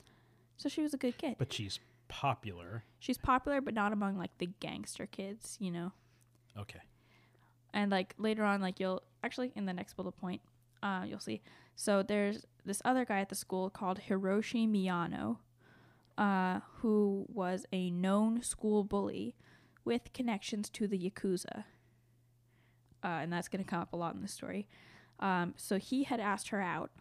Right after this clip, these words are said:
Speaker 1: but she turned him down. And, um, people were like, like, people were like, "You don't turn down this <laughs> guy. Like, he's with the Yakuza, you know?" And she was like,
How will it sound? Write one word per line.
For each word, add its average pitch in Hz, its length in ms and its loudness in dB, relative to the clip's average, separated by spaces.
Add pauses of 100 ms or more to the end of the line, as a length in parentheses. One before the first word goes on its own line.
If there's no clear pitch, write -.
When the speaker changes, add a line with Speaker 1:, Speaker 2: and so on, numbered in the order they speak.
(220)
Speaker 1:
but 165 220 0 (100)
she 196 560 -2 (580)
turned 214 260 -2
him 180 100 -2
down. 170 360 -4 (1160)
And, 190 480 -2 (120)
um, 175 480 -4 (1040)
people 208 520 0 (160)
were 196 220 -2
like, 180 260 -4
like, - 160 -8 (540)
people 233 160 -6
were - 80 -6
like, - 180 -10
"You 214 120 -2
don't 190 240 0 (100)
turn 185 300 2
down 185 320 0
this - 220 -4
<laughs> - 60 -20
guy. 233 300 4
Like, - 340 -4 (440)
he's 220 560 -4 (960)
with 196 240 -2
the - 60 -4 (140)
Yakuza, - 380 -6
you 208 120 -4
know?" 202 180 0 (460)
And 180 160 -2
she 214 180 2
was 208 140 2
like, 190 260 -2